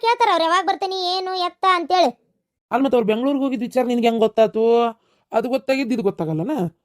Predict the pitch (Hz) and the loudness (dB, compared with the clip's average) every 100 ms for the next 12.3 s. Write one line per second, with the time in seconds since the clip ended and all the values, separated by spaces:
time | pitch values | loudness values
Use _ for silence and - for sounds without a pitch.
0 | - 165 175 247 196 160 - _ _ - | -12 -6 -4 0 2 2 -4 _ _ -4
1 | 330 392 403 427 403 415 440 427 392 _ | 0 2 2 4 2 2 -2 -6 -10 _
2 | _ _ _ _ 156 170 202 190 _ _ | _ _ _ _ 0 2 2 0 _ _
3 | _ _ - 170 170 160 151 147 143 139 | _ _ -14 -8 -6 -6 -6 -6 -8 -8
4 | 147 143 143 135 139 _ _ _ - 180 | -6 -6 -6 -10 -14 _ _ _ -4 0
5 | 214 269 233 262 240 226 196 _ _ 156 | 2 2 0 2 2 2 0 _ _ -10
6 | 190 196 254 214 196 190 202 220 220 - | 0 4 6 4 2 -2 -4 -4 -6 -12
7 | - 220 196 208 208 - _ _ 156 170 | -10 -6 -4 0 -2 -2 _ _ -4 -2
8 | 165 214 208 180 180 202 196 190 190 190 | 2 2 2 2 2 2 -2 0 0 0
9 | 175 160 _ _ 165 170 185 190 190 185 | -8 -10 _ _ 2 4 4 2 -2 -2
10 | 175 175 185 175 196 170 214 240 160 _ | -4 -6 -4 -4 -6 -6 -4 -4 -6 _
11 | - 165 151 170 208 196 165 196 190 190 | -4 0 2 2 2 2 2 0 0 0
12 | 170 180 | 2 2